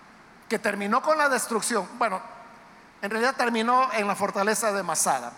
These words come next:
pero que en el año setenta destruyó Jerusalén y el templo, esa guerra comenzó en Galilea,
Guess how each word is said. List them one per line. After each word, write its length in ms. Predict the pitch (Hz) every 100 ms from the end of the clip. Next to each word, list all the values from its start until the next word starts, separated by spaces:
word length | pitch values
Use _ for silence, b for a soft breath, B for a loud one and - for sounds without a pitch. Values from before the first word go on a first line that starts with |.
| -
pero 220 | 220 220
que 80 | 208
en 80 | 202
el 140 | 202
año 340 | 269 381 392 320
setenta 640 | - 240 233 185 160 - - - - - - - - - - - - - -
destruyó 540 | 202 226 - 240 294
Jerusalén 580 | 254 294 277 262 262 285
y 40 | 294
el 220 | 247 208
templo, 540 | 240 180 147 - 170 220 - - - - - - -
esa 360 | - 196 - 262
guerra 360 | 254 247 294 285 -
comenzó 540 | 214 202 196 180 -
en 140 | 190 247
Galilea, 640 | 240 175 165 196 180 127